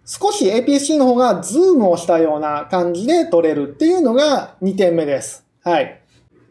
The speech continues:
これはどういうことかというとね、まあ、例えば、五十ミリのレンズがここにあった場合、フルサイズにカシャンってつけて撮ったら、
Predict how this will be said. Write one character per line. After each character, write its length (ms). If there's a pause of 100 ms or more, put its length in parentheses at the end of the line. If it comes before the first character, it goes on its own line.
(120)
こ 80
れ 60
は 100
ど 140
う 40
い 40
う 60
こ 100
と 80
か 120
と 80
い 80
う 40
と 60
ね、 320 (300)
ま 140
あ、 120
例 100
え 40
ば、 400
五 260
十 140
ミ 120
リ 60
の 120
レ 80
ン 40
ズ 60
が 80
こ 120
こ 80
に 80
あ 60
っ 60
た 80
場 180
合、 40 (880)
フ 60
ル 100
サ 160
イ 40
ズ 120
に 400
カ 80
シ 80
ャ 60
ン 40
っ 40
て 80
つ 100
け 100
て 120
撮 180
っ 100
た 120
ら、 360